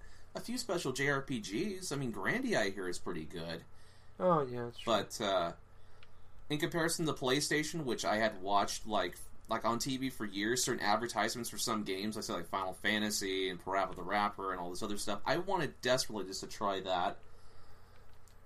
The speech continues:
Speaker 1: And 'cause I knew I was not
Speaker 2: Yeah.
Speaker 1: gonna get a P S two anytime soon. And this was, like,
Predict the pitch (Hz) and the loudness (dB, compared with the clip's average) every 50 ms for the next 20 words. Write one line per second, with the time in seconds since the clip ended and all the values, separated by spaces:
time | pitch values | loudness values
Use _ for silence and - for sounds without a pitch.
0 | - - - 113 117 113 151 131 117 - - 127 143 143 143 147 135 110 120 123 | -12 -6 -2 -2 0 2 2 2 4 6 8 8 8 6 4 4 6 6 6 6
1 | 131 - 143 127 117 110 113 110 110 104 - - 123 120 107 104 - - 117 104 | 6 6 8 8 8 8 6 6 4 4 2 2 2 4 4 4 4 4 2 2
2 | - - 113 110 110 110 104 - 107 98 98 98 101 - - - 104 101 95 85 | 2 2 0 0 0 0 0 0 0 0 0 0 0 0 2 2 2 0 0 -2
3 | 71 82 85 - - - 113 135 147 139 - - - - 123 107 101 95 - | -4 -6 -8 -8 -4 -2 0 2 2 2 4 4 4 6 6 6 6 4 -2